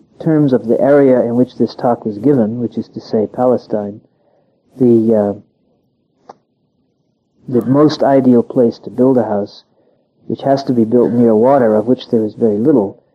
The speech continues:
is as close as possible to the, the dry streams called wadis, which, um, overflow when it rains, and, uh, and it makes, bring water,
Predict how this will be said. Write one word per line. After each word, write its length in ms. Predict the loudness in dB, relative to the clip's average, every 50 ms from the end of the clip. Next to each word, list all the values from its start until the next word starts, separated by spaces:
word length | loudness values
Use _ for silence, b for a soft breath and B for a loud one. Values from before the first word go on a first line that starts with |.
| _ _ _ _ -6
is 140 | -4 -2 -2
as 120 | -4 -6
close 340 | -6 -4 -2 0 0 0 -2
as 120 | -4 -6
possible 560 | -6 -6 -4 -4 -4 -4 -6 -6 -4 -4 -6 -6
to 180 | -8 -8 -8
the, 260 | -4 -4 -4 -4 -6 -10 _ _ _ _ _ -12
the 140 | -10 -10 -8
dry 320 | -2 0 0 2 2 0
streams 500 | -2 -4 -8 -4 -2 -2 -2 -2 -6 -10
called 420 | _ -10 -6 -6 -4 -4 -6 -4
wadis, 520 | -2 0 0 2 0 -2 -4 -6 -12 -20 -16 -12
which, 340 | -14 -14 _ -16 -20 -20 _ _ _ _ _ _ _ _ _ _ _ _
um, 340 | -10 -10 -8 -8 -8 -8 -4
overflow 600 | -2 -2 0 0 -2 -4 -2 -2 0 0 0 0
when 100 | -2 -4
it 40 | -6
rains, 600 | -4 -2 0 0 0 0 -2 -4 -10 -16 -20 -20 _ _ _ _ _ _ _ _ _ _ -14
and, 140 | -12 -10 -8
uh, 40 |
and 220 | -8 -6 -6 -8 -8
it 40 | -8
makes, 280 | -4 -4 -4 -6 -6 -10 -4
bring 240 | -4 -4 -2 0 0
water, 380 | 0 0 0 0 -2 -6 -10